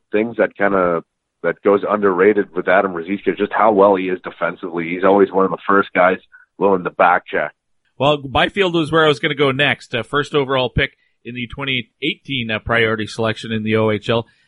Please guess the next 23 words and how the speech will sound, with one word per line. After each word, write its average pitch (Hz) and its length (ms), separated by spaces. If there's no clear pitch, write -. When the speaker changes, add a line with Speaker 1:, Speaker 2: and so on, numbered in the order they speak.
Speaker 2:
Uh, 98 160
they 110 140
list 147 280
him 117 100
here 131 180
at 107 120
six - 220
five 120 360
and 107 120
two 131 120
fourteen. 120 560
That 151 240
is 135 160
absolutely 139 580
a 110 80
handful, 117 600
uh, 104 140
to 107 120
try 113 220
to 104 80
deal 120 300
with. 110 220
Um, 113 200